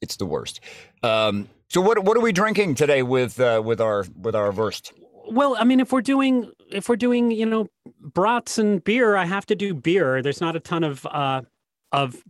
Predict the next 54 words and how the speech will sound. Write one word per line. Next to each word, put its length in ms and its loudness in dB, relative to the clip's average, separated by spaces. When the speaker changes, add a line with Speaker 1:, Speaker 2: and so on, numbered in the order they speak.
Speaker 2:
beer 220 2
cocktails, 480 -2
but 160 -4
I 60 0
thought, 160 -2
let's 180 -2
talk 160 -4
about 180 -2
a 40 -4
shandy. 580 -6
Speaker 1:
Oh, 380 -20
I 20 -6
Speaker 2:
Now, 80 0
a 60 0
Speaker 1:
love 60 -4
it. 60 -8
Speaker 2:
shandy 440 -2
is, 280 -2
because 300 -6
it's 160 -4
the 80 -2
summer, 340 -4
I 40 -4
mean, 200 -2
you 200 -6
know, 100 -4
it's 180 -12
July 420 -6
right 200 -8
now 160 -10
for 160 -16
us. 240 -12
Uh, 140 -4
shandy's 420 -2
a 60 0
fifty 340 -4
fifty 320 -4
mix 320 -6
of, 240 -6
uh, 220 -2
like, 180 -6
a 60 -4
blonde 440 -2
ale, 240 -2
like 200 -4
a 40 -10
Pilsner 480 -12
or 80 -12
something, 380 -12
with 300 -12
lemonade 480 -4
or 80 -6
lemon 240 -6
soda. 400 -10